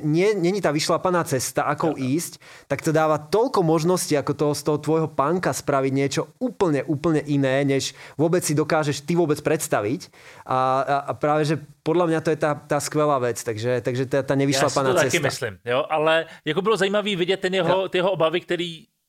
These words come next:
Speaker 2: který jako do toho, který mi, který mi z-, sdělil a vlastně jsem je pochopil.
Speaker 1: Ano.
Speaker 2: Jasně, že je lepší být první. Ty seš první, kdo tady lokálně pracuje s mutantem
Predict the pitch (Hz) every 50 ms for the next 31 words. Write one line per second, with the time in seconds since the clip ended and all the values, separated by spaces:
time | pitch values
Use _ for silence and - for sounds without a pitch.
0 | _ - - 175 170 175 170 165 - 160 160 165 160 165 156 170 170 170 170 -
1 | - - _ _ - - 170 170 175 175 185 185 - - - - 170 175 175 180
2 | 160 131 131 147 - - 151 127 117 117 151 147 151 151 156 165 170 165 - _
3 | - - _ _ _ _ _ _ - - 139 147 156 160 156 156 156 - - _
4 | _ - 170 175 165 180 151 180 190 208 196 196 170 - 160 156 143 127 113 113
5 | - - 127 131 117 147 156 147 208 170 190 185 160 151 - - 160 147 - 151
6 | 131 117 113 101 95 - _ _ _ _ _ _ - 139 190 165 - - 165 165
7 | 175 170 180 175 170 165 175 180 170 175 175 170 165 165 165 165 170 - 165 156
8 | - 165 156 156 151 147 151 147 127 123 113 113 117